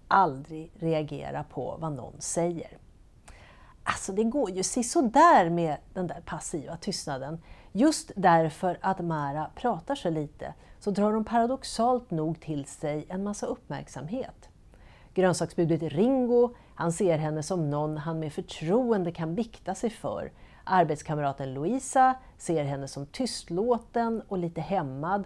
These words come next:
och i stort behov av varma omtankar. Och Maras chef, hon ser henne som effektiv, som någon som är tyst för att kunna vara koncentrerad och fokuserad på sitt jobb.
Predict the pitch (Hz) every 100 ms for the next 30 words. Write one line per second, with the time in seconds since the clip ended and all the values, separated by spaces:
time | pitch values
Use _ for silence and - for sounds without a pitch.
0 | - - - - 190 - - - 269 262
1 | 160 - - 147 151 139 139 - 160 143
2 | 185 131 131 143 202 180 151 160 185 208
3 | - - - - - - - - - 190
4 | 175 151 147 - - 370 339 - - -
5 | - - - - - 196 214 202 - -
6 | - 151 147 151 147 151 151 151 - -
7 | 165 151 151 151 - - 240 - 165 -
8 | - 139 117 110 - - - - 175 160
9 | 143 147 147 - 156 156 165 180 170 -
10 | - - 165 - 180 160 151 147 - 180
11 | 151 175 - 160 233 190 143 123 117 -
12 | 160 175 - 156 151 147 143 156 165 160
13 | 165 247 277 -